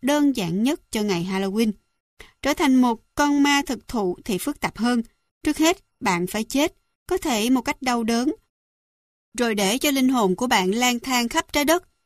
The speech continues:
hù dọa người thân và ám ảnh các ngôi nhà. Từ một góc độ khoa học nào đó, các nhà cận tâm lý cho rằng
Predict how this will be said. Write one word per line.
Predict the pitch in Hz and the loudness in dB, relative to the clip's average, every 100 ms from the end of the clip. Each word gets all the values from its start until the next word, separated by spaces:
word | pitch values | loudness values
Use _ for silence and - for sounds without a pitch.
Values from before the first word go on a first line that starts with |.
| _ | _
hù | 285 254 | -2 0
dọa | 214 208 208 | 0 0 0
người | 233 226 | 0 -2
thân | 214 302 294 269 | -2 0 2 0
và | 220 196 | 0 -2
ám | 175 208 294 | -2 -2 -2
ảnh | - 175 196 | -2 -2 -4
các | - 262 - | -4 -6 -2
ngôi | 208 202 | 0 0
nhà. | 202 190 175 - _ _ _ _ _ - | 0 0 -2 -8 _ _ _ _ _ -6
Từ | 262 | 0
một | 247 240 | 2 2
góc | 294 - | -2 0
độ | 240 | -2
khoa | 214 285 | -2 -2
học | 294 226 | -2 -2
nào | 220 196 | -2 0
đó, | 220 233 339 392 _ _ | -2 -2 -4 -6 _ _
các | - 359 | -4 0
nhà | 277 247 196 | 2 2 0
cận | - 190 196 | 0 -2 -2
tâm | 220 247 | -2 0
lý | 240 247 349 | 0 0 0
cho | 311 233 | -2 -2
rằng | 220 185 | 0 -2